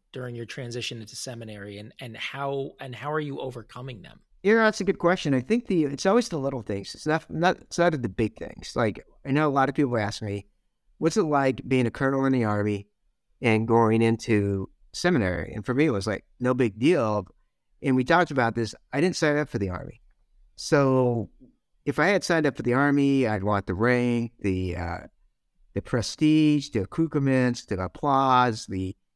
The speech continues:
Speaker 2: the job titles. That was never really important to me when I was in the Army 'cause I really wanted to be a civil affairs guy.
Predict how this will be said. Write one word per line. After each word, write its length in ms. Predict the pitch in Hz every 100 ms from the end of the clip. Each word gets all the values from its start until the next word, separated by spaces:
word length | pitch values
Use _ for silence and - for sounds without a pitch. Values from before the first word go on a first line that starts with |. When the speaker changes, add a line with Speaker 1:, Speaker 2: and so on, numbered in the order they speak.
| _ -
Speaker 2:
the 80 | 101
job 380 | 135 139 131
titles. 760 | - 135 127 120 117 107 101 - _ _ _ _ _ -
That 120 | 170
was 140 | 202 180
never 220 | 175 156
really 200 | 156 147
important 400 | 120 - 143 135
to 40 |
me 140 | 123 123
when 160 | 120
I 60 | 110
was 180 | 107 107
in 140 | 170
the 120 | 151
Army 240 | 95 98 113
'cause 220 | 117 110
I 100 | 110
really 320 | 104 120 131
wanted 300 | 117 113 104
to 80 | 104
be 100 | 107
a 80 | 92
civil 320 | - 95 95
affairs 340 | - 139 151
guy. 340 | - 62 58